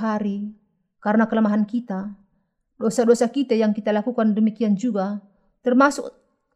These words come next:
ke dalam segala dosa dunia. Dan karena itu, Yesus menghapuskan semuanya melalui baptisan dan darahnya. Yohanes delapan ayat tiga puluh satu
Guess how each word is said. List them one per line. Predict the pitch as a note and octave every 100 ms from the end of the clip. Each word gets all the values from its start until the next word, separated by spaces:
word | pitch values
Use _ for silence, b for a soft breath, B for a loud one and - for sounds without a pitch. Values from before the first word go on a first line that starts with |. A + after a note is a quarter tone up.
| _ _ _ -
ke | A#3
dalam | A#3+ A3+
segala | G#3+ A3
dosa | G#3 A3+ G#3+
dunia. | G#3+ B3+ A#3+ F#3 G3+ - _ _ _ _ _ _ _ _
Dan | G3+ A3+ A3+
karena | A#3+ B3+
itu, | C#4+ - F#3 G#3 G#3 - _ _ _ _ _ _ -
Yesus | B3 C4+ D4
menghapuskan | B3 A3 A3 C4 - A3+ G#3+
semuanya | A3 A3 A3+ A#3 G#3 G3
melalui | G3+ G3+ G#3+
baptisan | G#3 - B3 A3+ F#3+
dan | F#3+ F#3+
darahnya. | G3 G#3+ G#3 G3+ G#3 - _ _ _ _ _ _ _ _ _ _ _ -
Yohanes | B3 B3+ C#4+ C#4+
delapan | D4 E4+ C4 A#3
ayat | A3 A3
tiga | A3+
puluh | G3+ -
satu | B3+ B3+